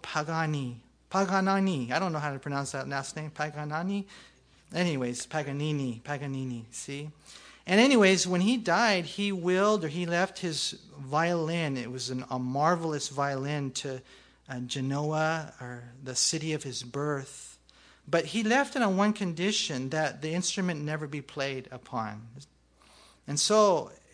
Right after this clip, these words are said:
that's weird, huh? Yeah, you guys can have my violin, but nobody use it. But it was a tragedy because it was a, made of a peculiar wood that as long as it was used, it was protected from decay.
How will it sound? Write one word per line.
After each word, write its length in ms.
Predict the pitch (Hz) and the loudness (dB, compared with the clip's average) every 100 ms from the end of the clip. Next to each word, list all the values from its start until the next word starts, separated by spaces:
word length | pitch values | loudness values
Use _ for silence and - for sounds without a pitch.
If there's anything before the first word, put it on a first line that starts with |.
| - | -6
that's 340 | 185 254 254 | 0 2 0
weird, 240 | 294 285 214 | 2 2 4
huh? 300 | 202 165 123 | 4 4 2
Yeah, 180 | 143 160 | 0 0
you 120 | 180 | 2
guys 160 | 220 214 | 0 2
can 80 | |
have 80 | 214 | 0
my 140 | 208 190 | 2 2
violin, 380 | 196 202 208 | 2 2 2
but 140 | 190 165 | 0 -2
nobody 300 | 170 170 160 | -2 -2 -2
use 240 | 156 135 | -2 -2
it. 180 | 117 - _ - - - - - - _ - - - - - | -6 -12 _ -20 -20 -20 -20 -20 -20 _ -20 -20 -20 -20 -20
But 140 | - 147 | -6 -2
it 40 | |
was 200 | 151 139 | 0 -2
a 20 | |
tragedy 560 | 131 156 147 139 123 123 | -2 2 2 0 -6 -8
because 460 | 117 127 147 131 131 | -8 -8 -8 -6 -6
it 180 | 110 | -8
was 220 | 139 143 151 | -6 -4 -2
a, 80 | |
made 260 | 139 160 190 | -2 0 2
of 80 | 185 | 0
a 60 | |
peculiar 680 | 175 143 - - 208 233 170 | -2 -6 -6 -8 -4 -2 0
wood 720 | 139 135 139 190 190 127 120 - - - _ - | -2 -4 -2 0 2 0 -4 -14 -20 -20 _ -14
that 180 | 156 165 | 0 2
as 200 | 165 156 | 2 4
long 240 | 180 240 | 4 4
as 100 | 240 | 2
it 140 | 208 170 | 0 -2
was 240 | 160 156 | -4 -6
used, 1080 | 147 147 214 220 135 131 139 143 - - - _ _ _ | -8 -4 -2 0 -2 -4 -8 -10 -10 -12 -16 _ _ _
it 120 | 165 | -4
was 240 | 160 156 156 | -2 -2 -4
protected 920 | - 151 - - 180 214 220 - 165 | -10 -10 -8 -10 -4 -4 -4 -10 -10
from 320 | - 151 147 | -6 -6 -6
decay. 880 | 127 120 - - 180 240 226 104 123 | -8 -12 -14 -14 -10 -10 -10 -12 -16